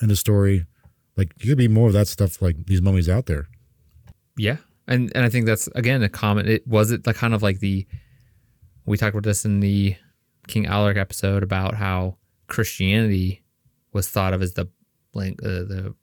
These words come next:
Speaker 2: kind of the poor people's
Speaker 1: Oh, yeah.
Speaker 2: religion.
Speaker 1: Yeah.
Speaker 2: And so it became, was this kind of that where, like, the common people believed in this Etruscan, like,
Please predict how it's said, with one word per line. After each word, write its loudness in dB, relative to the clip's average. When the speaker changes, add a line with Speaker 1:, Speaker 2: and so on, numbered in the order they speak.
Speaker 2:
kind -6
of -6
the -8
poor -2
people's -10
Speaker 1:
Oh, 4
yeah. 2
Speaker 2:
religion. -2
Speaker 1:
Yeah. 0
Speaker 2:
And -4
so 0
it 0
became, -4
was 0
this -4
kind -4
of -4
that -2
where, -2
like, -2
the -10
common 0
people 0
believed -4
in -6
this -6
Etruscan, -12
like, -4